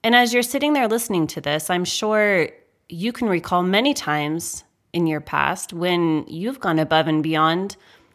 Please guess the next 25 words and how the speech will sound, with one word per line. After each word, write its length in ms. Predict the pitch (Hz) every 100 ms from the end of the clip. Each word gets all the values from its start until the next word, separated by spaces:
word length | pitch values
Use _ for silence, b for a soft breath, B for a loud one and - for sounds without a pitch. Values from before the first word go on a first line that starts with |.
| b b _
without 320 | 220 226 220
ever 240 | 208 220 269
expecting 560 | 262 - 233 233 196
any 160 | 180 185
sense 300 | 180 175 170
of 160 | 156
praise. 580 | - 165 127 - - - - _ _ _ _ _ _ _ _ _ _ b b b b b b b _ _ _ _ _
But 120 | - 220
I 100 | 233
would 100 | 226
encourage 480 | 220 - 285 285
you, 380 | 208 180 180 196 - _ _ _ -
the 80 | 190
next 260 | 190 202
time 240 | - 214 208
that 140 | 147
someone 540 | - 180 175 170 165 - -
expresses 580 | 185 - 170 165 170
their 140 | 156 160
gratitude 640 | 143 147 147 156 175 180
for 120 | -
something 420 | 160 160 160 156 151
that 160 | 143
you 160 | 143 151
did 440 | 143 139 147 170